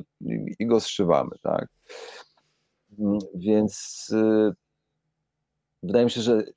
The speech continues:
u początków to lepiej widać. Lepiej widać i że to, że to nie są jeszcze sprawy oczywiste, tak? Stąd było też umieszczenie tego, e, tej całej wyprawy w dziewięćdziesiątym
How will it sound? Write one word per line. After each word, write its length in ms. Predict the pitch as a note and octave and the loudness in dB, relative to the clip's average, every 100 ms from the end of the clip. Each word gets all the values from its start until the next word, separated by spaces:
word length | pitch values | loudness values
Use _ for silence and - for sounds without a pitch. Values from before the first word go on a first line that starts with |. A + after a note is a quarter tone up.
| - | -10
u 80 | G#2 | -4
początków 920 | G#2+ - D3 D3 - A2+ D3+ E3+ - _ _ | -2 2 2 2 0 2 2 2 -6 _ _
to 100 | - | 2
lepiej 300 | A2+ A#2+ A#2+ | 4 4 2
widać. 520 | G#2+ F2+ D2 - - _ _ _ _ - | 2 2 2 0 -10 _ _ _ _ -2
Lepiej 300 | F#2+ - G#2+ | -2 2 0
widać 480 | G#2 A#2 A#2 A2 - | 0 4 4 2 -2
i 80 | G#2+ | -4
że 160 | F#2+ G2 | -4 2
to, 220 | G#2+ G#2+ | 2 2
że 120 | F#2 | -2
to 100 | F#2+ | -2
nie 80 | A2 | 0
są 120 | G#2 | 0
jeszcze 200 | G#2+ - | -2 -2
sprawy 520 | F#2 - G2 F2+ F2+ - | -2 2 4 4 2 0
oczywiste, 600 | F#2 - E2 E2 - - - | -4 -4 -6 -6 -8 -14 -10
tak? 300 | - - - | -6 -6 -6
Stąd 240 | - F#2 | -2 0
było 180 | E2+ F2+ | 2 2
też 340 | - F2+ - - | 2 0 -2 -6
umieszczenie 580 | G2 F2 - F2+ D#2+ | -4 -4 -2 -2 -2
tego, 580 | C#2+ D#2 D2+ D2+ D2 - - D2+ D2+ | -2 -2 0 0 0 -4 -6 -4 -4
e, 60 | D2 | -4
tej 140 | D#2 | -6
całej 240 | - D2+ | -2 -2
wyprawy 380 | C#2 C#2 C#2+ C2+ | -2 -4 -2 -2
w 40 | C2+ | -6
dziewięćdziesiątym 580 | C#2 C#2 C2 C2+ - | -8 -8 -6 -10 -12